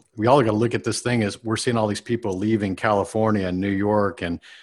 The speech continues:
Illinois and things like that, moving to Texas now, like, Texas is cool. I mean, Joe Rogan, number one podcaster, is moving here. Elon Musk moved to Texas. Like, all these people are coming to Texas now, and you're like,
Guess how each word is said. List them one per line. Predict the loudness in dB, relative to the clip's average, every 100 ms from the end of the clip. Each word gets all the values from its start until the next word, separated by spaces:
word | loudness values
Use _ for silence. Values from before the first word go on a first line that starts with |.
| -6
Illinois | 0 2 2 2 4 4 2
and | 0
things | -2 -2 -2
like | -2
that, | 0
moving | 4 4 4 2
to | -2
Texas | -2 -2 -4 -4
now, | -2 0
like, | -2 -2
Texas | -4 -4 -6 -6
is | -6
cool. | 0 2 2
I |
mean, | 0 -4 -8 -20 -20 -2
Joe | 2 2
Rogan, | 2 2 0 -2
number | -4 -2 0
one | 0 -2
podcaster, | -2 -2 -2 -2 -2 -4 -6
is | -6
moving | -6 -4 -4
here. | -4
Elon | -2 0 0 0
Musk | 0 0 -2 -4
moved | -4 -4
to |
Texas. | -6 -6 -6 -6 -8 -10 -18 -4
Like, | -2 -2 -4 _ 2
all | 4
these | 6 4
people | 4 2 4
are | 2
coming | 2 2 2
to | 0
Texas | 0 -2 -2 -2
now, | 0 2 0 -2 -10 _ _ _ _
and | -4 0
you're | 0
like, | 0